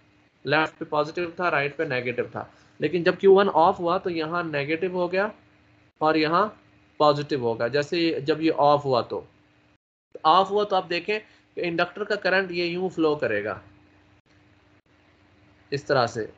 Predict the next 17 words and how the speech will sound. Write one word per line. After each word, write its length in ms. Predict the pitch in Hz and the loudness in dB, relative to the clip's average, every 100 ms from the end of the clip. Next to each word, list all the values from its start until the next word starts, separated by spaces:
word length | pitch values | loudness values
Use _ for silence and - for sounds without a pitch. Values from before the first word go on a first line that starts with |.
| - | -4
अब 160 | 156 190 | -2 -2
इसको 380 | 190 208 202 | -2 0 2
दो 260 | 180 156 180 | 2 4 4
रास्ते 360 | 185 165 - 175 | 4 2 0 -4
हैं, 140 | 170 | -2
इधर 180 | 156 175 | -2 -4
से 140 | 175 196 | -4 -6
भी 120 | 190 | 0
जा 180 | 175 175 | 2 2
सकता 360 | 175 - 170 | -2 -4 0
है 140 | 165 165 | 0 0
और 200 | 156 170 139 | 0 0 0
आगे 240 | 131 135 | 0 -2
भी 120 | 139 | -4
जा 160 | 139 135 | -2 -2
सकता 340 | 135 131 131 | -4 -8 -6
है। 120 | 127 | -6